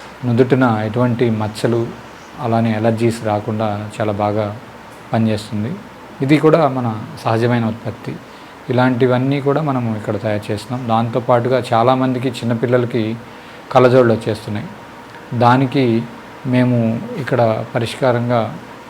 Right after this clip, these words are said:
కాటుక తయారు చేస్తున్నాం. ఈ కాటుక వలన ఉపయోగం ఏంటంటే, ఈ కాటుకను తయారు చేసే విధానం మనకి పాత రోజుల్లో అమ్మమ్మ వాళ్ళు చేసే విధానంలో చేస్తున్నాం.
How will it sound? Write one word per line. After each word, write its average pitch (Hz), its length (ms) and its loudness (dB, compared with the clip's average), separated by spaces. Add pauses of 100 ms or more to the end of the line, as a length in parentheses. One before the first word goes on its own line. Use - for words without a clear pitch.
(340)
కాటుక 120 320 4
తయారు 110 360 0
చేస్తున్నాం. 107 320 -6 (540)
ఈ 123 100 0
కాటుక 123 380 4
వలన 139 180 6
ఉపయోగం 127 380 2
ఏంటంటే, 123 540 0 (720)
ఈ 123 180 2 (100)
కాటుకను 127 400 6
తయారు 127 340 4
చేసే 131 200 2
విధానం 120 560 0 (140)
మనకి 120 560 -2 (420)
పాత 117 200 2
రోజుల్లో 113 500 2
అమ్మమ్మ 110 360 2
వాళ్ళు 107 380 2
చేసే 107 380 -4 (300)
విధానంలో 113 460 2
చేస్తున్నాం. 110 560 -6